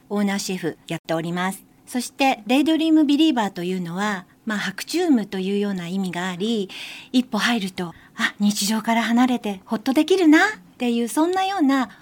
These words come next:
お店をちょっと目指しております。息子シェフ一押しはナポレオンパイになります。ナポレオンパイは、春先はいちご、今はレモンになります。レモンの酸っぱさが、この暑い夏、皆さんに人気を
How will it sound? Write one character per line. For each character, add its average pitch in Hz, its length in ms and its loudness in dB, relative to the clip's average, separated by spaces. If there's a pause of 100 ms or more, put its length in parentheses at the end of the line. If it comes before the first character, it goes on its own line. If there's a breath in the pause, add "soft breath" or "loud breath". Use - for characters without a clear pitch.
(120 loud breath)
お - 20 -6
店 247 240 0
を 277 80 -4
ち 302 80 -8
ょ 302 60 -2
っ - 20 -20
と - 160 -14 (100)
目 165 60 -10
指 196 140 -8
し - 60 -10
て 247 100 -6
お 196 40 -4
り 175 120 -6
ま 226 220 -2
す。 - 260 -12 (120)
息 208 200 -4
子 269 100 -4
シ 311 140 0
ェ - 20 2
フ 233 240 -2
一 202 240 -4
押 233 80 -4
し 240 160 -4
は 254 220 2 (240 soft breath)
ナ 180 100 -6
ポ 247 140 0
レ 311 120 2
オ 349 60 2
ン 320 60 0
パ 220 140 2
イ 175 80 -2
に 165 60 -4
な 156 80 -2
り 156 120 -4
ま 160 240 -2
す。 - 160 -14 (160)
ナ 233 100 -2
ポ 320 120 0
レ 370 140 0
オ 381 60 2
ン 349 80 -2
パ 202 160 -4
イ 185 100 -4
は、 226 260 0 (200)
春 208 160 -6
先 320 300 -2
は 359 140 4
い 175 80 -4
ち 165 180 -6
ご、 160 160 -6 (140)
今 330 260 0
は 208 320 -2 (140)
レ 180 100 -4
モ 214 160 2
ン 262 80 6
に 269 80 6
な 247 140 4
り 240 100 0
ま 226 200 -2
す。 - 100 -14 (400 loud breath)
レ 320 100 8
モ 330 140 8
ン 240 80 8
の 190 100 0
酸 202 160 -4
っ - 40 -10
ぱ 339 160 2
さ 285 140 0
が、 226 320 2 (220 loud breath)
こ 240 100 4
の 226 140 4
暑 226 220 -2
い 269 80 8
夏、 214 420 0 (160)
皆 202 160 2
さ 233 140 -2
ん 185 80 0
に 165 80 -2
人 185 180 0
気 208 140 -6
を 214 160 -4